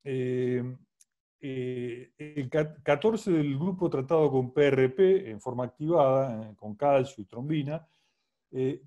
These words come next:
eh, mm, eh, cicatrizaron contra siete del otro grupo, y nueve no cicatrizaron en el grupo control contra tres. Esto da una diferencia más o menos de que, eh, con los odds ratio, como se ve ahí a la derecha, de que es seis veces más potente usar P R P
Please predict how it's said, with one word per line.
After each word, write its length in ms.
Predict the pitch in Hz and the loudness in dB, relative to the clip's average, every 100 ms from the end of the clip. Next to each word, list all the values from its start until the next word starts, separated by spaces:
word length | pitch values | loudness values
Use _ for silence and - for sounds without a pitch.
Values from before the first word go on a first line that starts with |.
| _ 165 165 | _ -18 -6
eh, 460 | 135 127 127 123 117 | -4 -2 -2 -6 -8
mm, 440 | 117 113 113 113 - - | -8 -6 -6 -8 -12 -14
eh, 200 | 131 120 117 | -8 -8 -8
cicatrizaron 840 | - - 175 156 147 185 185 185 185 | -12 -8 0 0 2 2 4 2 -2
contra 320 | 143 143 143 | -4 -2 -4
siete 420 | - 202 202 175 | -2 -4 -2 0
del 140 | 143 | 0
otro 240 | 139 135 135 | -2 -2 -2
grupo, 360 | 113 95 120 | -2 -6 -6
y 80 | 127 | -2
nueve 380 | 151 190 202 190 | 2 2 4 2
no 140 | 180 | 0
cicatrizaron 760 | 180 160 160 151 143 170 170 156 | -2 -2 -4 -4 0 2 2 0
en 60 | 135 | -2
el 100 | 127 | -2
grupo 260 | 160 160 | -4 -4
control 520 | 160 170 185 180 185 185 _ _ _ | -4 -2 0 0 0 -6 _ _ _
contra 320 | - 147 151 147 | -4 0 0 0
tres. 240 | 123 117 | -2 -2
Esto 220 | 214 202 | -2 2
da 100 | 190 | 2
una 140 | 190 170 | 2 2
diferencia 720 | 165 175 175 180 175 175 156 | 0 0 2 0 0 0 0
más 280 | 170 175 | 0 -4
o 60 | 160 | -6
menos 340 | 160 160 160 | -4 -4 -4
de 220 | 151 139 135 | -4 -6 -4
que, 260 | 139 131 - _ _ _ | -4 -4 -10 _ _ _
eh, 220 | 127 131 120 | -4 -2 0
con 240 | 139 135 | 2 4
los 220 | 131 127 | 2 0
odds 300 | 165 156 127 | -4 -4 -6
ratio, 420 | 147 160 156 135 123 | -4 -2 -2 -4 -6
como 160 | 123 | -4
se 80 | 117 | -2
ve 160 | 135 143 | 0 2
ahí 120 | 147 | 2
a 80 | 135 | 2
la 100 | 135 | 0
derecha, 460 | 147 156 - 131 | 2 0 0 -2
de 120 | 135 | 0
que 100 | 135 | -2
es 100 | 160 | -2
seis 240 | - 185 165 | 0 0 2
veces 320 | 185 185 139 | 0 0 -2
más 160 | 151 147 | -2 -2
potente 480 | 143 139 160 156 | -2 -2 -2 -2
usar 260 | 131 143 135 | -4 -4 0
P 80 | 147 | 0
R 200 | 139 143 | 2 0
P 300 | 160 160 | 0 -4